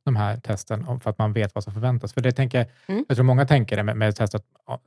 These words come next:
Speaker 1: A D H D-utredning, whatever, så här, jag förstår väl vad jag ska svara för att det ska ge utslag här, liksom.
Speaker 2: Mm.
Speaker 1: Eh.
Speaker 2: Ja, men det, vi får ju ganska många såna frågor, både när vi utbildar, liksom, personal i det här, men också såklart när vi träffar på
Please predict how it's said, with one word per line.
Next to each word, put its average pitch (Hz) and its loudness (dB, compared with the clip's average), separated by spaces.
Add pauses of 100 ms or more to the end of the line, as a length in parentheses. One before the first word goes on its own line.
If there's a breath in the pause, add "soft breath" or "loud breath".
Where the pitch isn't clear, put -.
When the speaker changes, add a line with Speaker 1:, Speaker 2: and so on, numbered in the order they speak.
(160)
Speaker 1:
A 139 4
D 131 2
H 131 4
D-utredning, 117 -2
whatever, 117 4
så - -6
här, 113 0
jag 117 2
förstår 123 0
väl 113 0
vad 113 2
jag 104 0
ska - -12
svara 113 4
för - -4
att 98 -4
det - -12
ska - -6
ge 107 0
utslag 110 -4
här, - -10
liksom. 127 -12
Speaker 2:
Mm. 185 -4
Speaker 1:
Eh. 127 -6 (1000 soft breath)
Speaker 2:
Ja, 208 -2
men 226 2
det, 233 4
vi 196 -2
får 190 2
ju 185 4
ganska 180 0
många 160 0
såna 151 -6
frågor, 160 -4 (120)
både 175 4
när 160 0
vi 156 -2
utbildar, 151 -4
liksom, 147 -10
personal 233 2
i 226 4
det 220 6
här, 196 6
men 165 0
också 135 -8
såklart 143 -6
när 139 -8
vi 139 -8
träffar 143 -8
på - -4